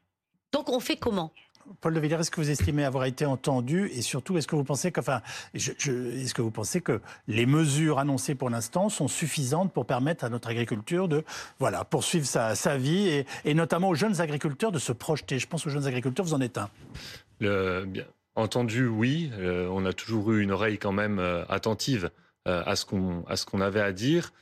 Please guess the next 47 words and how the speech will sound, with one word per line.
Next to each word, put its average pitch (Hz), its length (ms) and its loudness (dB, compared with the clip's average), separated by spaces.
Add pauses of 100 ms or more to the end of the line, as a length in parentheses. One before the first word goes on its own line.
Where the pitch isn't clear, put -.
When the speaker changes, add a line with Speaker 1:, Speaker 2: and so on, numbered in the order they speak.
(360)
Speaker 3:
Euh, 80 460 -4
voilà, 98 320 -2 (120)
le, 85 200 -2
pour - 180 -10
preuve, - 220 0
le 101 80 -2
président 92 280 -2
de 90 60 0
la 90 80 0
République 92 420 -2
Speaker 2:
Enfin, 147 80 0
il 127 100 0
a, 131 120 2
Speaker 3:
Ouais. 160 100 2
Speaker 2:
il 147 80 0
a 151 60 2
quand 156 80 2
même 160 100 0
fallu 165 200 2
bloquer 147 240 2
le 127 40 -2
pays, 139 380 2
hein. 104 80 -2 (560)
Speaker 3:
Oui, 110 300 0
mais 101 200 2
il 101 120 0
Speaker 2:
Euh, 104 40 2
Speaker 3:
n'empêche 127 200 2
Speaker 2:
voilà. 143 180 2
Speaker 3:
que 107 260 2
le 113 120 2
président 117 300 0
de 117 40 2
la 117 60 2
République 110 400 0
s'est 104 120 -4
quand 98 120 -2
même 95 100 -2
rendu 95 240 -4
sur 98 180 -4
le 92 120 0
terrain, 104 420 -2
euh, 90 160 -2 (100)
Speaker 2:
Oui, 330 320 4
Speaker 3:
donc 294 120 0
Speaker 2:
oui, 285 40 2
Speaker 3:
chez, 262 60 2